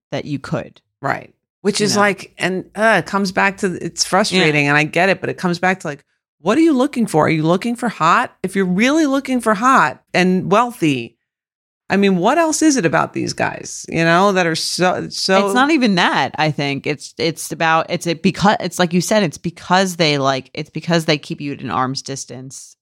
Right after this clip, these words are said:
Speaker 1: that makes them more attractive if
Speaker 2: Right.
Speaker 1: that becomes, like, what you learn to, I think if you, if you don't, if you're not super secure in relationships, like, if you're secure,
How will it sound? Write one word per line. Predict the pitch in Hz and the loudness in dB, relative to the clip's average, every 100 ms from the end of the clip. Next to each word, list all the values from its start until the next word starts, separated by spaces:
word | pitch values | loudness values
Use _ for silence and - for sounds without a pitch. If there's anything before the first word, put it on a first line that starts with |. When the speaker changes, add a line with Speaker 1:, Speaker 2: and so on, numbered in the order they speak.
| _ | _
Speaker 1:
that | 147 104 | -2 -2
makes | 135 151 - | -2 -6 -6
them | 139 127 110 _ | -8 -8 -12 _
more | 156 160 147 | -2 0 0
attractive | - 127 127 135 131 | -2 -4 -4 -8 -6
if | 127 | -6
Speaker 2:
Right. | 147 - | -4 -2
Speaker 1:
that | 135 139 _ | -2 -4 _
becomes, | 139 147 131 | -8 -6 -6
like, | 135 139 | -8 -8
what | 127 | -6
you | 143 | -6
learn | 135 139 131 127 | -4 -4 -6 -8
to, | 143 127 120 139 _ _ _ _ _ _ _ | -8 -8 -10 -18 _ _ _ _ _ _ _
I | 214 | 2
think | 277 330 | 2 2
if | |
you, | 262 262 233 - - | 2 4 4 0 -2
if | 175 - | -2 0
you | 180 | 2
don't, | 170 151 160 - | 2 2 -2 -8
if | 170 151 | -6 0
you're | 156 | 2
not | 147 135 123 - | 2 0 -4 -8
super | - - 151 143 | -10 -8 -8 -8
secure | 139 139 - 139 135 | -8 -12 -4 -2 0
in | |
relationships, | 131 127 - 143 127 127 127 120 - - - _ _ _ _ _ | -2 -4 -6 -8 -8 -8 -8 -12 -14 -18 -20 _ _ _ _ _
like, | 190 | -2
if | 220 | 2
you're | 302 | 2
secure, | 339 370 262 262 202 165 | 2 0 0 2 4 2